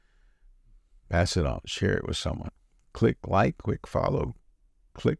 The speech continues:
the notification, press all the buttons. Tell the world that you know a living, loving God, that they should also know. I pray you have a great and faithful day in the Lord. Here's your call to action.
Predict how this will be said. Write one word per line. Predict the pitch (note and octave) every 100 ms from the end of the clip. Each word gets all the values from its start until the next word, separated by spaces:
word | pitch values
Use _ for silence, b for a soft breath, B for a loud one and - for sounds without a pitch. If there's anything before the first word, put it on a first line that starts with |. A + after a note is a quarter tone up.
| -
the | -
notification, | F2 F2+ F#2 G2 - E2 - G#2+ - G#2+ G#2+ _ _ _ _
press | C3+ D3+ -
all | A2+ G#2+
the | G2
buttons. | E2+ F2 - E2+ D#2+ - _ _ _ _ _ _ _ - _ _
Tell | G#2 G#2
the | G2
world | F#2 F2+ - - _
that | F2 E2+ -
you | F2+
know | E2 E2 E2+ -
a | -
living, | G#2+ B2 D#2 E2+ F2
loving | E2 D#2+ E2+ E2
God, | E2+ E2+ E2 -
that | - E2+
they | E2 D2+
should | - -
also | D2+ - - -
know. | - - - - _ _ _
I | A2
pray | G#2+ C#3+
you | B2
have | B2
a | G#2
great | G2 A#2
and | -
faithful | F#2 A2+ - -
day | D#2+ F2+ C3 D#3 - _ _ _ _ _ _
in | - G#2+
the | G2+
Lord. | F#2+ G2+ A2+ D#3 D#3 -
Here's | F2 A2+ A#2+
your | A#2+
call | G#2+ D2
to | A1
action. | D#2+ F2 - -